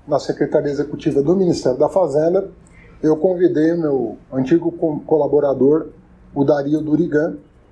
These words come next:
para ocupar essa posição. Então, é, tudo correndo bem aí na tramitação dos nomes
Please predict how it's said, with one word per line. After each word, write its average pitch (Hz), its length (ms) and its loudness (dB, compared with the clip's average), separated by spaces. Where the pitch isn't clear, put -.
para 147 200 4
ocupar 147 640 0
essa 156 220 0
posição. 151 520 -4
Então, 139 1160 -2
é, 127 160 -2
tudo 160 320 2
correndo 139 460 2
bem 165 360 2
aí 147 260 4
na 135 240 2
tramitação 139 680 0
dos 127 260 -4
nomes 131 680 -2